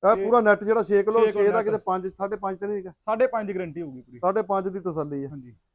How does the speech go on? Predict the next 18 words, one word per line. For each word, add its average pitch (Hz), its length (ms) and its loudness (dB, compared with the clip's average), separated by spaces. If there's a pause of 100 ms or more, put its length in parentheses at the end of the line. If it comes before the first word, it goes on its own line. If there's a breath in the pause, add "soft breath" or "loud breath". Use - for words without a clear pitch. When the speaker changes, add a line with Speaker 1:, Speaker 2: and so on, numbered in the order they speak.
(160)
Speaker 1:
ਤਾਂ 180 80 -4
ਦੋਸਤੋ 196 220 0
ਵੈਸੇ 196 240 2
ਦੁੱਧ 185 260 -2
ਛੇ 170 320 0
ਆ, 185 80 2
ਸਾਢੇ 185 400 2
ਪੰਜ 175 380 0 (380)
ਕਿਲੋ 170 220 0
ਦੀ 165 100 -4
ਤਸੱਲੀ 147 320 -4
Speaker 2:
ਮਿਲਦੀ 170 140 0
Speaker 1:
ਆ। 160 40 2
Speaker 2:
ਭਾੜੇ 156 180 0
ਦੇ 160 180 -8
ਆ। 151 40 -8
Speaker 1:
ਸੋ - 380 -12
ਫੁੱਲ 202 600 4